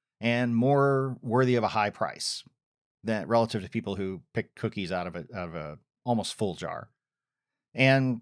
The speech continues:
the researchers argue that it was the perceived, like, rarity or scarcity, you know, they were about to run out of these cookies in the almost empty jar, that influenced their perceptions and thoughts around this.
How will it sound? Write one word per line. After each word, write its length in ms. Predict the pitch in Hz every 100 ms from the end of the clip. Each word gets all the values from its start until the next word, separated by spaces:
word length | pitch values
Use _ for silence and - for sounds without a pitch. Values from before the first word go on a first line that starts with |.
| -
the 140 | 120
researchers 420 | 123 120 123 127
argue 320 | 120 127 190 214
that 220 | 123 117
it 120 | - 107
was 140 | 107
the 100 | 120
perceived, 560 | 110 110 135 131 117 113 - -
like, 160 | 107 -
rarity 400 | 107 127 143 139
or 60 |
scarcity, 720 | 113 - 127 123 135 127 131 135
you 100 | 110
know, 80 |
they 120 | 104 101
were 120 | 107
about 220 | 101 110
to 80 | 120
run 280 | 104 110 110
out 160 | 120
of 100 | 120
these 160 | 117 117
cookies 380 | - 117 123 113
in 60 |
the 100 | 113
almost 340 | 110 113 117 -
empty 220 | 113 113
jar, 400 | 98 107 110 107
that 160 | 101 -
influenced 400 | 107 - 98 -
their 80 | 98
perceptions 720 | 95 - 85 - 82 80 -
and 240 | 85 78
thoughts 480 | - 143 95 - -
around 300 | 82 76 67
this. 280 | 62 -